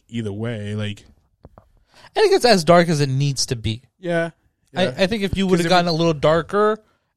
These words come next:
Speaker 2: it would've felt like it was trying to be something it's not. And if you went any kind of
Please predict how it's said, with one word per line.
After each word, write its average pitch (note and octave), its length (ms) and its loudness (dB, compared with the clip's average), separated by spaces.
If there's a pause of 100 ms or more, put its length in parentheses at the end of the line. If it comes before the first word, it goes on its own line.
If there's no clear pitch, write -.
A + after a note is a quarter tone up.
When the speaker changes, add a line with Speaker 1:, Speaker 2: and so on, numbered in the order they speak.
Speaker 2:
it F#3 60 -4
would've E3+ 220 2
felt D3+ 240 2
like C#3+ 180 -4
it C#3+ 40 -2
was C#3 140 -2
trying D3 240 -4
to C#3 40 -2
be C3+ 140 -4
something B2+ 280 -6
it's A2+ 180 -12
not. C3+ 460 -2 (1120)
And C#3 360 -2
if C#3+ 180 -6
you D#3+ 100 0
went C#3+ 280 0
any C#3 240 -4
kind C#3+ 240 -4
of B2+ 360 -6